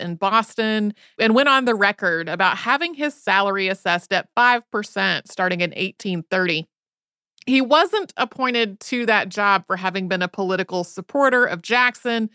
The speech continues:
or anybody else, but by that point, the financing initiative had really trickled down. People above him had donated. They needed to recoup some of that money and help pay for future campaigns.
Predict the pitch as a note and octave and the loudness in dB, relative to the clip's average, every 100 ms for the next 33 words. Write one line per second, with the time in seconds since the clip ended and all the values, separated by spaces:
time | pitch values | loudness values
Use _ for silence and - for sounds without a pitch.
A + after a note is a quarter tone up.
0 | _ _ _ E3+ - G#3 G#3+ F#3+ E3+ G#3 | _ _ _ -2 0 0 2 0 2 2
1 | G#3+ G3 - _ _ _ A3 F#3+ A3+ A3+ | 2 -2 -14 _ _ _ -2 2 2 4
2 | B3 C#4+ C#4 C#4 C4+ - G#3 - A#3 D#4 | 2 2 0 -2 -2 -2 -4 0 0 2
3 | D#4+ C4 - A#3 G#3 G3 G3 G3 F#3 F3 | -2 -4 -2 -2 -2 -2 -2 -2 0 0
4 | E3 - G3+ E3+ G3 A3+ G3+ G3 G#3 F3 | 0 -4 -6 -6 -2 0 0 -2 -4 -2
5 | F3 F3 D#3 C#3+ C#3 - G#3+ A3+ F3 D3 | -4 0 0 0 -4 -4 -2 0 -2 0
6 | A#3 B3 A#3 B3 A#3 A#3 G#3 G3+ G#3+ G#3 | 2 2 2 -4 -2 -2 -2 0 2 2
7 | G3+ G3+ G3+ F3+ - F3 F#3 G#3 A3+ G3+ | 2 2 0 -2 -6 -2 0 0 0 -2
8 | A3 F3+ F3+ A3 - A#3+ - G#3 F#3 E3 | -2 -2 -2 -4 -2 -4 -4 -2 0 0
9 | C3 F3 A3 A3 G#3+ E3+ F3+ F3 - - | 0 0 0 2 0 -2 -4 -4 -6 -4
10 | F3 F3 F#3+ - G#3 - F#3 - D#3+ D3+ | -4 -2 -6 -6 -6 -4 -4 -4 -8 -6
11 | G#3 E3 - | -6 -6 -10